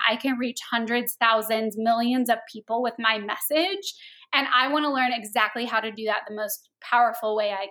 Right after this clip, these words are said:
can." So I think we just have to, like, ignore some of the,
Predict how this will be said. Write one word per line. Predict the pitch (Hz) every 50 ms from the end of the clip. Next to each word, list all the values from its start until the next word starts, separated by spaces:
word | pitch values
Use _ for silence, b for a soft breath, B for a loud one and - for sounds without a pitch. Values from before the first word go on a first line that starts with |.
| _ - -
can." | 208 - - - - 240 - _ _ _ _ _ _ _
So | - 269
I | 262 254
think | 277 294 285
we | 294 320
just | 277 330 320 320
have | 320 311 320
to, | 339 330
like, | 320 262 240 240 233 - - _ _ - 254 _ _ 277 - 277 254 240
ignore | 262 233 247 247 233 226 220 220 226 226 240 269 294 339 359 370
some | 320 - 330 285
of | 269 269 254 208
the, | 247 233 233 226 226 226